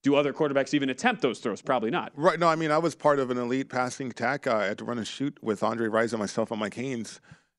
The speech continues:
Speaker 2: A-, and one of the teams that gave us fits was the Dallas Cowboys in terms of just sitting on stuff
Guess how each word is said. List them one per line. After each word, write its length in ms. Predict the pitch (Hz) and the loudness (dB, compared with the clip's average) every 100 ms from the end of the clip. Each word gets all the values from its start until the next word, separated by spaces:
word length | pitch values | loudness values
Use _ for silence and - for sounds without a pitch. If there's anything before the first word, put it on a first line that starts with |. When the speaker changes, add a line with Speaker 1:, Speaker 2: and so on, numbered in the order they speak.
| - | -6
Speaker 2:
A-, 40 | |
and 240 | 110 117 123 | -4 -2 0
one 100 | 139 | 0
of 80 | |
the 60 | 123 | -2
teams 260 | - 139 120 | -4 -2 0
that 100 | 101 | 0
gave 240 | 117 123 | 0 0
us 140 | 117 - | 0 -2
fits 640 | - 160 - - - - - - _ _ - | 2 2 0 -10 -20 -18 -20 -20 _ _ -4
was 180 | 107 104 | -2 2
the 60 | |
Dallas 220 | 110 113 110 | 4 2 2
Cowboys 400 | 127 123 90 107 | 0 0 -2 -2
in 80 | |
terms 300 | 95 113 98 | -4 -4 0
of 280 | 107 98 - _ - | 0 0 -4 _ -2
just 280 | 123 - - _ _ _ _ _ _ _ _ _ _ _ _ _ | -2 -2 -14 _ _ _ _ _ _ _ _ _ _ _ _ _
sitting 340 | - - 160 151 | -6 0 2 2
on 140 | 127 | 0
stuff 500 | - - 123 - - | 0 0 0 -2 -16